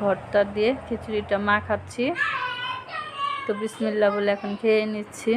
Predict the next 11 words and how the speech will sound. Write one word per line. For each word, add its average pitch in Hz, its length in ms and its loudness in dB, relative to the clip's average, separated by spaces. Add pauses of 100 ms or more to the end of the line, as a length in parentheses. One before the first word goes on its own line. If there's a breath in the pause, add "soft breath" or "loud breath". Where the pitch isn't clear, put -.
(1040 loud breath)
আমার 214 240 8
কাছে 220 200 8
কালিজিরা 220 560 4
ভর্তা 208 400 4
দিয়ে 208 180 4
খিচুড়ি 220 400 2
খেতে 214 300 2
দারুণ 208 460 6
লাগে, 196 360 0
দারুণ, 196 360 0 (280)
অনেক 240 260 2